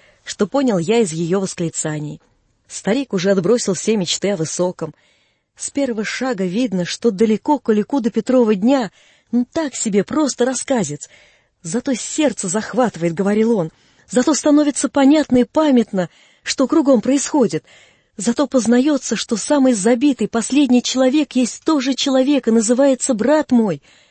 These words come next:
Наташа слушала, плакала и под столом украдкой крепко пожимала мою руку.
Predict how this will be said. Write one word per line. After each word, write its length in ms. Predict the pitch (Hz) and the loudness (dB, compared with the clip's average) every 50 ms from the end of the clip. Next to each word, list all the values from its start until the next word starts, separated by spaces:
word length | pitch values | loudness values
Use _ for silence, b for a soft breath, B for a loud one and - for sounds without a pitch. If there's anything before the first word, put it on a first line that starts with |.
| b b b b b b b b b b _ _ - | b b b b b b b b b b _ _ -8
Наташа 460 | 151 175 208 - 277 254 - - 220 | -8 -6 -6 -6 -8 -8 -8 -8 -8
слушала, 600 | - - - 226 269 294 240 - - 208 180 175 | -8 -6 -6 -4 -4 -4 -6 -8 -8 -8 -10 -10
плакала 600 | - _ 196 220 269 285 254 - - 214 202 196 b b b b b b b b b b - | -10 _ -8 -6 -6 -6 -8 -8 -10 -12 -12 -12 b b b b b b b b b b -12
и 80 | 208 | -6
под 160 | - 247 240 | -6 -4 -4
столом 400 | - - - 233 254 277 269 240 | -4 -4 -2 -2 0 2 2 0
украдкой 480 | 226 - - 226 269 285 269 - - 185 | 0 0 -2 -2 -2 -2 -2 -4 -6 -6
крепко 460 | - - 180 202 269 269 - - 226 | -6 -4 -4 -4 -4 -4 -6 -10 -12
пожимала 520 | - - 175 - 175 170 170 190 208 190 170 | -10 -8 -8 -6 -6 -4 -4 -4 -6 -6 -8
мою 300 | 160 160 160 151 165 165 | -8 -10 -10 -10 -10 -10
руку. 380 | 165 165 156 _ - 165 175 | -10 -12 -12 _ -20 -20 -20